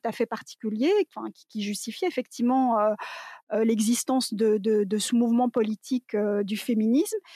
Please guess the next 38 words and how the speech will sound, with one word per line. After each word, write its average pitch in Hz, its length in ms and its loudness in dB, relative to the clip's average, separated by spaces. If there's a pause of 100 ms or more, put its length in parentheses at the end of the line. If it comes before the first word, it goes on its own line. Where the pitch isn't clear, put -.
(300)
mais, 247 300 2 (340)
euh, 226 520 4
qui - 160 -4
s'est 247 180 0
construit 262 560 2 (1000)
historiquement, 247 640 0
en 262 40 2
tout - 140 -8
cas 233 120 -2
je 214 120 -2
parle, 226 400 -2
euh, 214 220 0 (280)
de 220 80 -2
la 226 140 2
Belgique, 240 400 4
mais 233 100 2
c'est 226 140 0
le 214 80 -4
cas 233 120 0
également 220 420 2
d'autres 226 360 0
pays, 247 560 2
euh, 208 240 2
notamment 220 480 -2
en 214 60 -4
France, - 500 0
euh, 208 140 -2
d'autres 214 280 -4
pays, 226 380 2
euh, 214 160 2 (440)
européens, 233 520 2 (100)
qui - 120 -4
s'est - 180 -2
construit 277 760 0
historiquement 247 600 0
dans 254 140 2
une 233 240 0
certaine 254 640 -2